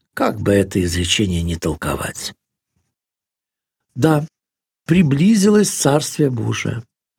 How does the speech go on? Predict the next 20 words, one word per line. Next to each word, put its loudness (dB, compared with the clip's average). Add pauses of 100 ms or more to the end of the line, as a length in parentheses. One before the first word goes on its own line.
оно 4
уже 0
здесь. -4 (800)
Но 2 (280)
во 2
внешнем 4
мире -2 (320)
мы 4
не 6
видим 2
явных 2 (240)
и -2
постоянных 0
признаков 0
Царствия -2
Божия, -4 (600)
но 2
видим 2
бушующие 2
страсти -4